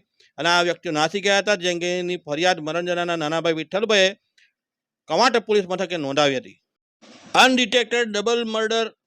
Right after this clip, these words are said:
with લૂંટના આ ગુનાની ગુથ્થીને ઉકેલવા માટે કવાંટ પોલીસ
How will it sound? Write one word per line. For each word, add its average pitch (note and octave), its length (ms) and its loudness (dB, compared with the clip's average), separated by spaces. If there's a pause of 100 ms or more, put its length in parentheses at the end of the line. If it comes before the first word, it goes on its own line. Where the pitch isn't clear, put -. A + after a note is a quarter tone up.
(400)
with A3 200 -4
લૂંટના G#3 600 -2
આ G3 60 -2
ગુનાની G3+ 640 -6
ગુથ્થીને G3+ 420 -8
ઉકેલવા F#3+ 440 -4
માટે F3+ 480 -6 (960)
કવાંટ G#3+ 320 -2
પોલીસ A3 380 -8